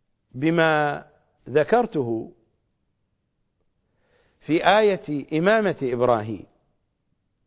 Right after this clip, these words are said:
وما أشرت إليه وما وضعته بين أيديكم من مطالب. فهناك ينتهي القول، ولكنني سأستمر وأستمر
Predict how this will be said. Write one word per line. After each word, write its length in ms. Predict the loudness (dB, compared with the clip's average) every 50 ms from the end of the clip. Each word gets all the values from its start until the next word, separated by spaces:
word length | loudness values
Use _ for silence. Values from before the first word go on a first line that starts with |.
| _ _ _ _ _ _ _ _ _ _ _ _ _ _ _ _ -4
وما 380 | -2 0 2 2 0 0 -2
أشرت 360 | -4 -2 -2 -2 -4 -4 -4 -6
إليه 580 | -6 -4 -2 -2 0 0 -2 -2 -6 -8 -6
وما 340 | -2 -2 0 2 2 2 2
وضعته 800 | 2 2 2 2 0 -2 -2 -4 -8 -6 -4 -4 -4 -6 -6 -10 _ _ _ -6
بين 300 | 0 0 0 2 0 -2
أيديكم 560 | -2 -2 -2 -2 -2 -4 -4 -4 -4 -4 -2
من 140 | -2 -4 -4
مطالب. 460 | -6 -8 -8 -10 -12 -12 -14 -18 -20 _ _ -20 _ _ _ _ _ _ _ _ _ _ _ _ _ _ _ _ _ _ _ _ _ _ _ _ _ _ _ _ _ _ _ _ _ _ _ _
فهناك 680 | -2 0 2 2 2 0 0 0 0 0 0 0 -2 -8 -20 -20 _ _ _ _ _ _ _ -6
ينتهي 480 | -2 0 0 0 0 -4 -4 -4 -2 -2
القول، 440 | -2 -2 0 0 2 2 0 -4 -10 -16 _ _ _ _ _ _ _ -4
ولكنني 800 | -4 -2 -2 -2 -4 -4 -6 -8 -6 -6 -6 -6 -6 -8 -8 -12 -16 _ _ _
سأستمر 1000 | -8 -4 -4 -4 -4 -6 -8 -6 -4 -4 -2 -2 -2 -2 -2 -2 -4 -4 -4 -8 -12 _ _ _ _ _ _ _ _ _ _ _ -12
وأستمر 840 | -10 -10 -8 -8 -10 -6 -4 -4 -2 -2 -2 -2 -2 -4 -4 -6